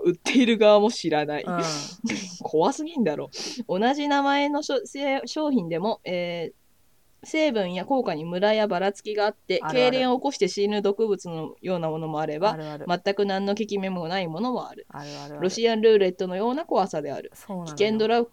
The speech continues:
Speaker 1: グは薬物というより毒物である。
Speaker 2: ほんとそう思う。
Speaker 1: <laughs>
Speaker 2: 初期の頃のそのブランドのやつはね、
Speaker 1: はい。
Speaker 2: 一定数、その、そのブランドで、
Speaker 1: はい。
Speaker 2: あの、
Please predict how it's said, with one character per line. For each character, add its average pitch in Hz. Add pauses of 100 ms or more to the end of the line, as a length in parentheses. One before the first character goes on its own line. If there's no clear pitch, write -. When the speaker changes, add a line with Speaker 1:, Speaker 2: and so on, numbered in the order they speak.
Speaker 1:
グ 180
は 214 (360)
薬 190
物 202
と 175
い 202
う 233
よ 214
り 147
毒 151
物 151
で -
あ 123
る。 - (360)
Speaker 2:
ほ 208
ん 202
と 196
そ 196
う -
思 180
う。 - (560)
Speaker 1:
<laughs> -
Speaker 2:
初 415
期 427
の 277
頃 214
の 175
そ 190
の 190
ブ 175
ラ 226
ン 240
ド 240
の 233
や 240
つ 180
は 127
ね、 143 (520)
Speaker 1:
は 202
い。 - (180)
Speaker 2:
一 214
定 294
数、 170
そ -
の、 151
そ -
の 240
ブ 214
ラ 247
ン 247
ド 247
で、 220 (840)
Speaker 1:
は 185
い。 -
Speaker 2:
あ 185
の、 175